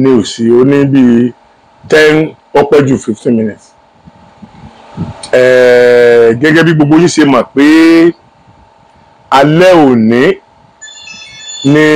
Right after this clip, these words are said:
ẹgbẹ́ agbábọ́ọ̀lù wa Super Eagle tí wọ́n fi ìdí rẹmi láti ọwọ́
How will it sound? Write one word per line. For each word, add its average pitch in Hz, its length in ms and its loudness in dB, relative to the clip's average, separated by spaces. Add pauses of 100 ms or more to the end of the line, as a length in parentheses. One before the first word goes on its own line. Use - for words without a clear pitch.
(800)
ẹgbẹ́ 135 300 2
agbábọ́ọ̀lù 143 600 2
wa 123 640 2 (140)
Super 135 600 -2
Eagle 107 320 -6 (1400)
tí - 120 -4
wọ́n 143 180 0
fi - 180 -8 (200)
ìdí 107 140 -2 (120)
rẹmi 123 240 2
láti 139 340 0
ọwọ́ 117 680 2